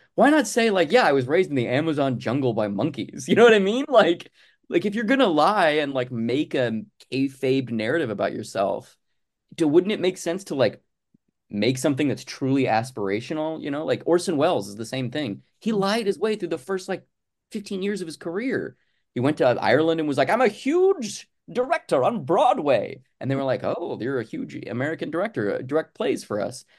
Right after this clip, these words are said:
Speaker 1: And then he went back to the States and was like, "I'm a huge, the famous painter, but also I've directed some plays in Ireland." And they were like, "Oh,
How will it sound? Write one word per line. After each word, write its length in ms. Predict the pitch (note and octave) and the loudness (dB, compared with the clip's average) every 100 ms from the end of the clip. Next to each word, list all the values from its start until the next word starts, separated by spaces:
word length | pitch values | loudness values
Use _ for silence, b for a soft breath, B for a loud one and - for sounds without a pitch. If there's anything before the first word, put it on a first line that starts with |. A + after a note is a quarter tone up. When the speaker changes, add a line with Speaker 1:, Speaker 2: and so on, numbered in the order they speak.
| b | b
Speaker 1:
And 120 | G#2+ | 0
then 80 | C3+ | 2
he 60 | D#3 | 6
went 200 | E3+ B2 | 4 4
back 220 | C#3 E3+ | 2 2
to 80 | D#3+ | -4
the 60 | C#3 | -4
States 340 | G3 G#3 - | -4 -4 -4
and 100 | C3+ | -6
was 120 | B2+ | 0
like, 180 | C#3 - B | 0 -2 B
"I'm 180 | - D#4 | 2 4
a 80 | F4 | 4
huge, 840 | E4+ - F4+ G#4+ G#4 G4 A3 A3 - - - _ _ - | 2 6 6 8 6 2 -4 -8 -10 -20 -20 _ _ -10
the 140 | D#4 | -4
famous 400 | - G4 G4 - _ | -2 -2 -2 -12 _
painter, 600 | G#4 B4 - C4 B2 F2+ - - B - | -2 0 2 4 4 2 -6 -14 B -4
but 160 | G3+ C4 | 2 4
also 280 | F4 - | 4 4
I've 140 | C3+ C3 | 0 0
directed 260 | E3 - | -6 -10
some 120 | C#3 D#3+ | -12 -6
plays 440 | - - B1+ - | -4 -4 -6 -6
in 120 | B2 | -4
Ireland." 520 | - G#3+ D3+ E2 B1+ | 0 2 2 0 -8
And 100 | - | -8
they 60 | A2+ | -2
were 120 | A#2+ | 2
like, 160 | A#2+ B2+ | 2 4
"Oh, 380 | D4 B2+ A2 | 4 4 0